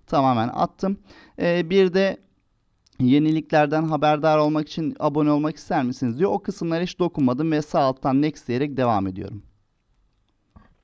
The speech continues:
E, bu arada karmaşık şifre yazmamızı istiyor. Deneme bir iki üçü kabul etmedi. O yüzden sonuna bir şeyler ekleyelim.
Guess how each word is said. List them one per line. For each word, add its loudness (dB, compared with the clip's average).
E, 0
bu 6
arada 2
karmaşık 0
şifre -4
yazmamızı 0
istiyor. -4
Deneme 4
bir 0
iki -4
üçü -8
kabul -2
etmedi. 0
O 2
yüzden 0
sonuna 0
bir -6
şeyler 0
ekleyelim. -2